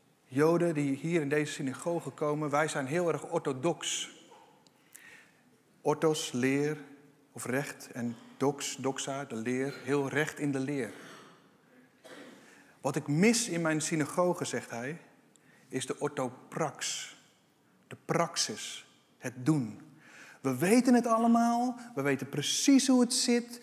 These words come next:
we weten allemaal kosher dingen te bereiden, we weten het allemaal.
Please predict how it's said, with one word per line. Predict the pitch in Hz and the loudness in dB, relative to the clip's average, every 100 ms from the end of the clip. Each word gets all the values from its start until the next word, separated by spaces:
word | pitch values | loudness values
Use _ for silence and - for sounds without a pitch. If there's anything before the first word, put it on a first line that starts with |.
| - | -12
we | - | -2
weten | 139 139 139 139 - | 2 2 2 -4 0
allemaal | 214 240 240 226 220 | 2 4 4 4 0
kosher | - 220 214 226 202 | 4 6 6 4 4
dingen | 202 202 190 | 6 4 2
te | 180 | 0
bereiden, | 185 180 175 | 2 2 2
we | 160 | 2
weten | 180 170 156 | 4 2 2
het | 143 - | -2 2
allemaal. | 285 311 269 254 277 359 | 4 6 4 4 0 -2